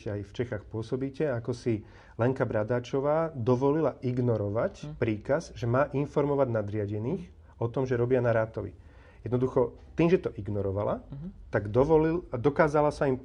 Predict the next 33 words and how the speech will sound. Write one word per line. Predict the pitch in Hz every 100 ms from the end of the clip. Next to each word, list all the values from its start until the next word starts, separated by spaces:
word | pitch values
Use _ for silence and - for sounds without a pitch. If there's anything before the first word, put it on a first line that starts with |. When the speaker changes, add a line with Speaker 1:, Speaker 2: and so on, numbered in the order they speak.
| -
Speaker 1:
alebo | 139 127 120 117 117 117 113
dokázali | 117 139 160 143 143 139 131 127
Ráta | 123 113 120 123
chytiť | 120 117 123
príčine. | - 110 101 101 -
Speaker 2:
Mhm. | - 135 165 180 - -
Speaker 1:
Ak | 127 135
by | 135 123 135
informovala | 135 131 135 131 127
nadriadeného, | 104 95 107 104 113 131
zvýšila | 151 117 151 - 151
by | 151
sa | 120
pravdepodobnosť, | 113 113 120 127 131 135 123
že |
niekto | 123 139 147
dá | 127
Rátovi | 107 113 113 113 98 -
avízo | 110 101 117 131 190 - - - -
a | 117 123
jednoducho | 147 185 202
nechytia | 285 262 - 135
ho | 104
príčine. | 104 101 110 - - - -
A | 101
toto | 160 151
isté, | 143 -
my | 139
potrebujeme | 139 131 139 120
takúto | 120 120 131
slobodu | 113 120 120 131 127 127 127
dať | - 110 113 113
našim | 127 113 113 120 110